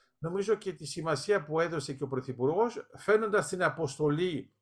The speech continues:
όλους αυτούς τους επιχειρηματίες, γιατί είχα και εγώ την, ε,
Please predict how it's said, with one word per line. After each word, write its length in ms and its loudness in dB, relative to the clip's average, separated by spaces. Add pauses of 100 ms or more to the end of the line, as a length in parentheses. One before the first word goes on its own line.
(140)
όλους 380 4
αυτούς 320 -2
τους 220 -6
επιχειρηματίες, 800 -6
γιατί 400 -2
είχα 280 -2
και 140 0
εγώ 440 0 (400)
την, 260 -4
ε, 440 4